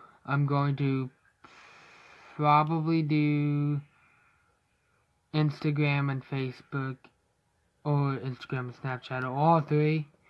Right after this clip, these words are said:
I'm not quite sure. I'm probably just gonna do Instagram. I'm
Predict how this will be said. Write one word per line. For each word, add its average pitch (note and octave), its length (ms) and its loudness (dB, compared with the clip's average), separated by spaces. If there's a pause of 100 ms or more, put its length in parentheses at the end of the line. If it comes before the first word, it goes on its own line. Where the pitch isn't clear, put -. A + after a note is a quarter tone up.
(680)
I'm C#3+ 80 -12
not C3 120 -6
quite - 180 -20
sure. G#2 360 -18
I'm C#3 100 -12
probably D3 260 -4
just - 200 -20
gonna A2+ 140 -18
do G#2 220 -16
Instagram. A#2+ 600 -14 (200)
I'm D3+ 340 -2